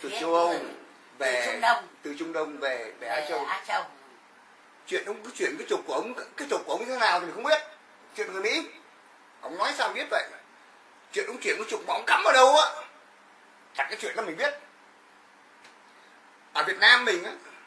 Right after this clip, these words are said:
Speaker 1: ở trong cái cường quốc bây giờ đó, là mình đã, mình đã giải quyết cái chuyện bằng vũ lực với nhau, đó là mình giải quyết hết rồi. Bốn ông rồi.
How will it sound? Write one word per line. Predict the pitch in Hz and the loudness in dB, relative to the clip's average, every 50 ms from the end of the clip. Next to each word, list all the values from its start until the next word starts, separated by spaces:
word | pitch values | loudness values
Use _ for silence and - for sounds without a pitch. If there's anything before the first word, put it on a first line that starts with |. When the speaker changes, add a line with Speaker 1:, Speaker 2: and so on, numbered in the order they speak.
| - - - - - - - - - - - - - - - - - - - - - - - - - - - - - - - | -20 -20 -20 -20 -20 -20 -20 -20 -20 -20 -20 -20 -20 -20 -20 -20 -20 -20 -20 -20 -20 -20 -20 -20 -20 -20 -20 -20 -20 -16 -12
Speaker 1:
ở | - - | -8 -4
trong | - 196 214 220 - | -2 -2 -2 -2 -4
cái | 269 - | -10 -2
cường | - 208 190 180 170 | 2 2 2 2 0
quốc | - - - - | -4 -6 -6 -4
bây | 226 202 | 0 4
giờ | 202 170 151 131 | 6 6 6 4
đó, | - - - - - - - - - - - - - - - - - - - - - - - - - - - | 2 -2 -10 -16 -20 -20 -20 -20 -20 -20 -20 -20 -20 -20 -20 -20 -20 -20 -20 -20 -20 -20 -20 -20 -20 -8 -4
là | 156 | -4
mình | 156 156 143 139 | -4 -4 -4 -4
đã, | 160 165 170 - 202 - - | -4 -4 -6 -8 -14 -14 -12
mình | 165 160 151 143 | -10 -8 -6 -6
đã | 151 - | -6 -2
giải | - - 123 262 - - | -2 0 -2 -2 -2 -6
quyết | 294 330 - | -6 -6 -8
cái | - - - - | -8 -12 -8 -6
chuyện | - - - - - - - - - - - - - - - - - - - - - - - - - - - - - - - - - | -6 -6 -6 -10 -18 -20 -20 -20 -20 -20 -20 -20 -20 -20 -20 -20 -20 -20 -20 -20 -20 -20 -20 -20 -20 -20 -20 -20 -20 -20 -12 -8 -8
bằng | - - - - | -8 -8 -8 -6
vũ | 320 359 392 | -4 2 4
lực | 381 294 - 269 | 4 4 4 2
với | 277 269 | 2 2
nhau, | 254 226 220 202 | 4 4 2 2
đó | 196 240 247 | 0 -2 0
là | 233 208 175 156 | 0 0 0 -2
mình | 156 151 135 | -4 -6 -8
giải | 131 - - - | -8 -10 -8 -8
quyết | - - | -8 -8
hết | 302 330 - 277 | -8 -8 -8 -8
rồi. | 247 - - - | -10 -10 -4 0
Bốn | 285 349 381 | 2 4 6
ông | 349 311 269 226 | 6 4 4 2
rồi. | 185 - | -4 -8